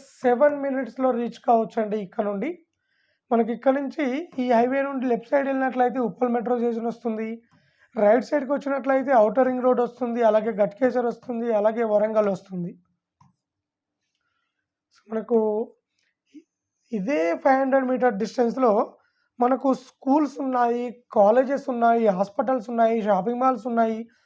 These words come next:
అలాగే మనకు ఇంజనీరింగ్ కాలేజెస్ ఉన్నాయి, అలాగే మల్టీ స్పెషాలిటీ హాస్పిటల్స్ ఉన్నాయి.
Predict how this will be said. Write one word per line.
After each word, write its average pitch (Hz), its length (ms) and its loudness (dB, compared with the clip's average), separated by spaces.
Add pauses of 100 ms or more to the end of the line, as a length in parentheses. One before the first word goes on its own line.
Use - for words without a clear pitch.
(280)
అలాగే 240 220 2
మనకు 254 260 -2
ఇంజనీరింగ్ 240 560 0
కాలేజెస్ 247 460 2
ఉన్నాయి, 220 360 -4
అలాగే 233 260 0
మల్టీ 214 300 -2
స్పెషాలిటీ 254 500 2
హాస్పిటల్స్ 226 560 0
ఉన్నాయి. 220 340 -4